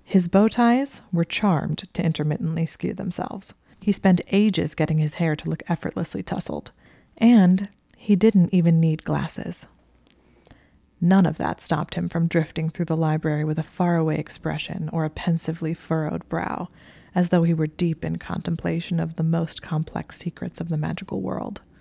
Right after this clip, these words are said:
He always donned an expression of surprise when the inevitable witch appeared and tried to commandeer him into her reading room,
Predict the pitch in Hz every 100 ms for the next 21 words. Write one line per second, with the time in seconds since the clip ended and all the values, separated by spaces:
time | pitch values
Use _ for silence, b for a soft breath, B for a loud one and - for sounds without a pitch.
0 | b b b b _ 220 - 233 254 254
1 | 233 175 160 156 156 160 160 - 170 170
2 | - 175 - - 170 156 147 156 160 165
3 | 160 165 160 160 165 160 165 - 160 -
4 | 160 160 160 175 170 - 160 165 - 165
5 | 160 165 170 160 160 156 170 170 160 165
6 | 160 190 190 - - -